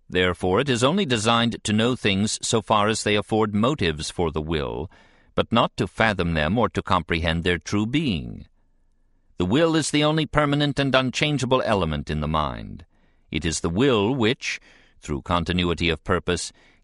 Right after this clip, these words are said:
gives unity to consciousness and holds together all its ideas and thoughts, accompanying them like a continuous harmony. It is the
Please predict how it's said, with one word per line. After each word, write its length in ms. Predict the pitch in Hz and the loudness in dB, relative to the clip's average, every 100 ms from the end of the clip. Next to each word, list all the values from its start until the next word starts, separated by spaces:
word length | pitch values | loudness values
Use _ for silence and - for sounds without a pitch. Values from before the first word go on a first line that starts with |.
| 80 | -4
gives 320 | 104 107 90 | -2 0 0
unity 460 | 107 147 151 143 127 | 0 0 0 -2 -2
to 160 | 117 | -4
consciousness 760 | - 143 131 87 - 80 82 - | -2 -2 0 -2 -2 -4 -4 -2
and 140 | 82 | -2
holds 400 | 98 120 113 - | 0 0 -2 -4
together 420 | 113 110 110 107 | -4 0 0 2
all 220 | 107 120 127 | 2 2 0
its 160 | - | -2
ideas 460 | 123 101 92 92 107 | 0 0 0 0 0
and 180 | 101 - | -2 -2
thoughts, 480 | 80 73 - - - _ _ - | -2 -2 -4 -12 -14 _ _ -10
accompanying 640 | - - 107 107 107 104 107 | -6 -2 0 0 0 2 2
them 240 | 98 107 | 0 0
like 240 | 101 101 107 | 0 0 -4
a 80 | |
continuous 640 | 92 101 - 104 82 87 - | -2 -4 0 -2 0 -4 -4
harmony. 640 | 101 76 64 53 50 - _ _ _ _ _ _ _ _ _ 85 | -4 -4 -6 -12 -14 -18 _ _ _ _ _ _ _ _ _ -4
It 100 | 85 | -2
is 180 | 87 | 0
the 140 | - | 0